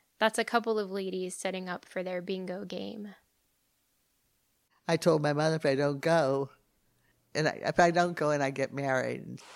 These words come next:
Speaker 2: I will, um, I will always think, 'Well, maybe I should have.'" I was nineteen. <laughs> I w-, I wouldn't say I was exactly scared, but yeah, I, I sor-, I sort of was,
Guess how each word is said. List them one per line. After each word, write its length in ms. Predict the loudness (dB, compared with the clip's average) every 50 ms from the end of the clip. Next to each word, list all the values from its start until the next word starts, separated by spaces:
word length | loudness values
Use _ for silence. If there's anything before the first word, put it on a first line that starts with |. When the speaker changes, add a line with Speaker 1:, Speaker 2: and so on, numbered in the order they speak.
| -18 -18 -18 -14 -6 -2
Speaker 2:
I 260 | 0 2 2 2 2
will, 480 | 2 2 2 4 2 2 0 -2 -4 -2
um, 360 | -2 -2 -2 -2 -4 -6 -10 -14 -18 -20 _ _ _ _ _ _ _ -20 -20 _ _ -20 _ _ 2
I 100 | 2 4
will 140 | 4 4
always 400 | 4 4 2 4 2 2 2 2
think, 200 | 2 2 2 2
'Well, 140 | 0 -2 -4
maybe 340 | -2 -4 -4 -2 0 0 0
I 80 | 0 0
should 240 | -2 -2 0 0
have.'" 180 | 0 -2 -4 -8 -14 _ _ _ _ _ _ _ _ _ _ _ _ _ -12 -4 2 4
I 80 | 4
was 180 | 4 4 4 2
nineteen. 640 | 2 2 2 2 2 2 2 4 4 4 2 0 -2 -4 -4 -4 -6 -6 -8 -10 -10 -10 -10 -12 -6 -4
<laughs> 80 | -4 -4 -4 _ _ _ _ _ _ _ _ _ _ _ _ _ _ _ _ _ _ _ _ _ _ _ _ _ _ -16 -12 -10 -10 -10 -6
I 60 | 2 4
w-, 300 | 4 4 4 0 -8 -12 -12 -10 -8 -8 -6 -8 -2 0
I 100 | 2 4
wouldn't 200 | 4 4 2 2
say 180 | 4 6 6 6
I 40 | 6
was 120 | 4 2
exactly 500 | 0 0 4 4 6 6 6 4 2 2
scared, 480 | 2 0 2 4 4 6 6 4 4 2
but 100 | 0 2
yeah, 140 | 2 2 2
I, 140 | 2 0 2 2
I 40 | 2
sor-, 320 | 2 2 4 4 4 6
I 180 | 6 6 6 6
sort 300 | 4 4 2 4 4 4
of 80 | 4
was, 540 | 4 4 4 4 4 2 0 -2 -6 -10 -12